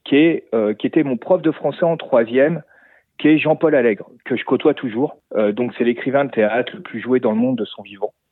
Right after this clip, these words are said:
Et, euh, monsieur Allègre, le premier devoir qu'il nous avait fait faire en troisième, et tu vois, je m'en rappelle encore,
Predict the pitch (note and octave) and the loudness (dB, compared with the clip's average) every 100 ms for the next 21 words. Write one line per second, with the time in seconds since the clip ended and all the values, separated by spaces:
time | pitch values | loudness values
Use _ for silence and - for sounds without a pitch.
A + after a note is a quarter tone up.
0 | _ B2+ D#3 - A#2+ A2 A2+ A#2+ - C#3+ | _ 4 4 2 -2 -4 -2 -4 2 4
1 | C3 D#3+ D#3+ - A2+ A2 - E3 E3+ E3 | 4 2 2 -2 -2 -4 -2 -2 -2 -2
2 | D#3 A#2+ A2 D#3 C#3+ D#3 E3 D#3 - - | -2 -2 0 2 4 4 4 2 -6 -10
3 | A#2 A2+ A2 A2+ B2 - C#3+ A#2 G2+ C3 | -4 -2 -2 -2 -6 0 2 2 0 0
4 | A#2+ C#3+ B2 G2+ B2 B2 A2+ G2+ G2+ B2 | 2 0 0 -6 0 0 0 -4 -2 0
5 | A2+ G#2 C3+ E3+ E3 | -2 2 2 4 0